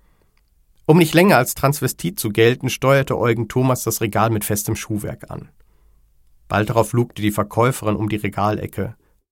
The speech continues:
traute sich aber nicht, ihn anzusprechen, obschon er seit mehreren Minuten einen Wanderschuh in seinen Händen drehte und wendete. „Vielleicht können Sie mir doch helfen“, sprach er die Verkäuferin an.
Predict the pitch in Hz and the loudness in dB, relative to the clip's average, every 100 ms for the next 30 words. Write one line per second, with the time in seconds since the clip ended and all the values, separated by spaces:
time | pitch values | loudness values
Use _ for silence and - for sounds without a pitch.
0 | _ 110 127 147 117 110 110 117 113 113 | _ 2 4 4 0 -2 0 0 -2 -6
1 | - 113 98 - - 95 - 95 - - | -4 -6 -8 -10 -12 -10 -6 -6 -8 -20
2 | - - 123 - 185 165 143 139 147 156 | -16 -6 -2 4 4 4 2 2 2 4
3 | 147 139 156 - 117 110 139 139 104 - | 2 2 0 -2 0 2 2 2 -2 -2
4 | 113 107 107 101 110 - 120 107 113 113 | -2 0 -2 -2 -2 -4 -6 -2 -2 0
5 | 107 101 104 107 95 - 110 _ _ _ | -2 -2 -2 -4 -6 -10 -12 _ _ _
6 | _ _ _ _ _ _ _ _ _ _ | _ _ _ _ _ _ _ _ _ _
7 | _ _ - - 151 156 - - 165 170 | _ _ -16 -2 0 0 -2 -2 0 4
8 | 170 170 185 139 123 110 117 101 110 110 | 4 4 2 4 4 2 -2 -4 -4 -2
9 | 113 104 110 120 113 113 107 104 107 98 | -2 -2 -2 0 0 0 0 0 -2 -4